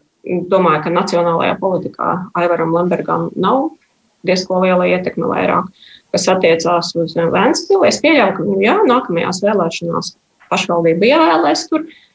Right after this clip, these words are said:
bet es gribētu vienu detaļu, eh, norādīt. Es atceros, ka arī iepriekšējās pašvaldību vēlēšanās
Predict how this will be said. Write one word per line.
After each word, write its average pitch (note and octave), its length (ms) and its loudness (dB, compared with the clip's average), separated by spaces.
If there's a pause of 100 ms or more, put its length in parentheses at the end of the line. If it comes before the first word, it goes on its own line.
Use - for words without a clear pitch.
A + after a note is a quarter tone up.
(380)
bet A#3 300 4
es A3+ 140 2
gribētu B3+ 380 2
vienu A3+ 200 2
detaļu, A3+ 440 0
eh, G3 540 -4 (180)
norādīt. F3 800 0
Es F#3+ 200 0
atceros, F3+ 480 0
ka F3 100 -6
arī E3+ 200 0
iepriekšējās G#3+ 720 -2
pašvaldību E3+ 540 -2
vēlēšanās F#3+ 760 0